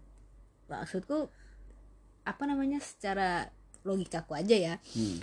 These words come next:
Speaker 1: bahwa itu penting untuk membahas itu, tapi nggak, nggak otomatis jadi begitu. Karena
Speaker 2: Hmm.
Speaker 1: kalau misalnya semua uang, uangmu adalah uangku, semua uangku adalah uangmu, akhirnya kecampur aduk tuh duit kan.
Speaker 2: Hmm.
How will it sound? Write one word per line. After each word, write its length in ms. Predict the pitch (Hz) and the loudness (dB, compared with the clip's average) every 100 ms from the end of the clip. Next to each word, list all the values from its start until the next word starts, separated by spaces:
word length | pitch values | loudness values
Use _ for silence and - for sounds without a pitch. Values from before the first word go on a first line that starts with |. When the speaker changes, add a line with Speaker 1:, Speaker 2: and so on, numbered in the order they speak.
| - | -8
Speaker 1:
bahwa 460 | 165 165 170 165 - | -4 -2 0 -2 -6
itu 260 | - - 285 | -8 -4 -2
penting 520 | 277 226 180 180 202 | 2 2 2 2 2
untuk 180 | 180 175 | 0 -2
membahas 360 | 175 160 156 160 | -2 0 0 -2
itu, 220 | 151 165 | -6 -8
tapi 300 | 156 156 269 285 | -8 -6 -2 0
nggak, 300 | 180 160 - | 0 -2 -4
nggak 200 | 180 156 | -2 -2
otomatis 380 | 160 165 165 226 | -2 -2 0 2
jadi 180 | 190 160 | 2 2
begitu. 500 | 156 185 220 190 180 | 0 0 0 -2 -2
Karena 320 | - 107 - | 0 2 4
Speaker 2:
Hmm. 120 | 101 - - - - | 2 -6 -14 -20 -10
Speaker 1:
kalau 340 | - 180 180 | -4 0 0
misalnya 560 | 180 180 185 170 170 160 - | 0 -2 -2 -2 -4 -6 -10
semua 560 | - - 190 196 214 190 | -12 -4 -2 2 2 4
uang, 460 | 190 180 175 170 | 4 2 0 -4
uangmu 440 | - 180 175 180 220 | -2 -2 0 4 4
adalah 320 | 190 175 175 | 4 2 0
uangku, 640 | 170 170 160 - 214 226 226 | 0 0 -2 -2 0 0 -4
semua 400 | - - 190 202 | -8 -2 0 0
uangku 320 | 196 170 175 208 | -2 -2 -4 -4
adalah 240 | 185 175 | -2 0
uangmu, 480 | 165 156 160 208 226 - - - | 0 -2 0 0 -2 -8 -18 -8
akhirnya 240 | 196 277 | 0 2
kecampur 400 | 294 262 220 214 | 2 4 2 4
aduk 320 | 208 233 269 - | 2 4 2 2
tuh 160 | 233 | 2
duit 240 | 202 226 - | 6 4 4
kan. 240 | 175 170 185 - | -4 -4 -6 4
Speaker 2:
Hmm. 640 | 110 123 117 113 107 104 | 10 10 10 8 4 0